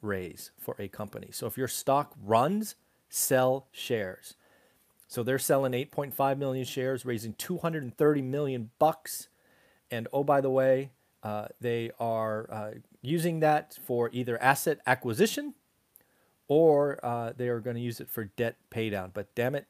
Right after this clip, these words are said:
they are taking, uh, they're getting the money while the money is good. Is that how it's said? I don't think that's how it's said, but you know what I mean.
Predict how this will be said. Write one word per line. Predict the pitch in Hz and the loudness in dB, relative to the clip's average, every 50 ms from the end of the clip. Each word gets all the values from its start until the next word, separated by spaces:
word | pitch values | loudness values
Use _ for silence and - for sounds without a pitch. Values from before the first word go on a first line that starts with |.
| _ | _
they | - 120 117 123 123 | -2 0 0 2 2
are | 110 104 | 0 -2
taking, | - - 127 127 127 123 - 131 127 123 123 - _ _ _ _ _ _ _ _ _ _ _ _ _ _ _ - | -4 -4 -4 -4 -4 -4 -6 -8 -8 -8 -10 -12 _ _ _ _ _ _ _ _ _ _ _ _ _ _ _ -12
uh, | 104 101 - - - - - - - | -12 -10 -10 -12 -14 -16 -18 -8 -2
they're | 120 143 139 | 0 0 2
getting | 113 156 170 - 143 | 4 4 4 4 2
the | 135 | -2
money | 131 135 139 147 147 | 0 0 0 0 2
while | 131 123 120 | 2 2 2
the | 107 107 95 - - _ _ _ _ _ _ _ _ - | 0 -2 -6 -6 -16 _ _ _ _ _ _ _ _ -10
money | 117 120 131 139 139 127 | -6 -4 -4 -2 -2 -2
is | 117 98 | -2 -4
good. | 98 - 127 139 185 202 208 - _ _ _ _ | -2 -2 2 2 2 0 0 -8 _ _ _ _
Is | - | -12
that | - - | -10 -8
how | 147 160 175 175 | -8 -8 -10 -10
it's | 165 - | -12 -12
said? | - 180 196 190 165 _ _ - | -10 -10 -10 -10 -12 _ _ -10
I | 139 | -6
don't | 139 123 98 | -6 -6 -6
think | 120 101 | -6 -10
that's | - 95 - - | -10 -12 -12 -10
how | 98 95 | -12 -12
it's | - - - | -12 -14 -16
said, | - - - - | -16 -16 -8 -6
but | 147 135 - | -6 -2 -2
you | 170 | 0
know | 156 147 | 0 0
what | 117 104 - | 0 -2 -2
I | - | -6
mean. | 85 - | -10 -14